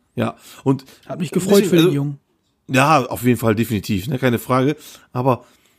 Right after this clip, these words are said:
Speaker 1: da muss ich echt sagen, ähm, also ich muss, wenn ich, eigentlich müsste ich jetzt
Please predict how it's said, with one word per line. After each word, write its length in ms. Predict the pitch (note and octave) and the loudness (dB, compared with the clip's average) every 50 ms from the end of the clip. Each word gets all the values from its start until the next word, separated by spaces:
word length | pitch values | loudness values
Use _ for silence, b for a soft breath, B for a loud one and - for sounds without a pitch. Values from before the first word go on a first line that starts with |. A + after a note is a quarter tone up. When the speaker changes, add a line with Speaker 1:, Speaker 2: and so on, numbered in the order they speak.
| b b b - | b b b -8
Speaker 1:
da 180 | D#3 E3 F#3 | -4 -2 0
muss 220 | G#3 G#3+ G#3 - F#3+ | 2 2 2 2 2
ich 120 | F3+ F3+ | 0 0
echt 160 | F3+ - - | -2 -4 -4
sagen, 320 | - F3 F3 F3 E3 D#3+ - | -2 -2 0 0 -2 -2 -2
ähm, 320 | - C#3+ C#3 C#3 C#3 - - _ - | 0 0 0 0 -2 -4 -8 _ -4
also 140 | C#3 C3+ D3+ | -2 0 0
ich 140 | D#3+ D3+ | 0 0
muss, 220 | C#3+ G3+ G3+ - - _ _ | 0 -2 -2 -4 -6 _ _
wenn 220 | - C3 A#2 D#3 E3+ | -6 -2 0 0 0
ich, 200 | C#3+ - - - | -2 -4 -4 -2
eigentlich 240 | D3+ F#3+ G#3 F3 | -2 0 0 0
müsste 220 | E3+ F3+ E3+ - D#3 | -2 -2 -4 -4 -8
ich 100 | C#3+ - | -6 -4
jetzt 260 | - B2+ - - | -4 -4 -4 -6